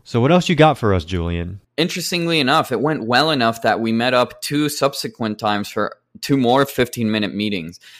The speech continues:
Speaker 2: I think it's the only time in my life I've done a fifteen-minute meeting. But, uh, it just goes to show that you don't have to do thirty minutes all the time.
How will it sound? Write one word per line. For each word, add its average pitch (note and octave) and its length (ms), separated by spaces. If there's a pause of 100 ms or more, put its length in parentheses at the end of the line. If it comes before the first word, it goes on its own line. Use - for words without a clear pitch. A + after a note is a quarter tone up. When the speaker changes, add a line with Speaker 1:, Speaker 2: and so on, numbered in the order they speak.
Speaker 2:
I A2+ 80
think F#3+ 160
it's D#3+ 120
the C3+ 100
only C3+ 240
time A#2 220
in A2 100
my G#2 140
life G2 280
I've G2 140
done A2 140
a G2 60
fifteen-minute G2+ 640
meeting. F#2+ 420 (520)
But, A2 200
uh, G#2+ 280
it C3 80
just D#3 220
goes F3+ 220
to C#3+ 80
show D3 320
that A#2 160
you A#2 100
don't D3+ 140
have C#3+ 180
to C#3+ 100
do C3+ 160
thirty B2+ 300
minutes A2+ 320
all A#2 140
the A2+ 80
time. A2+ 460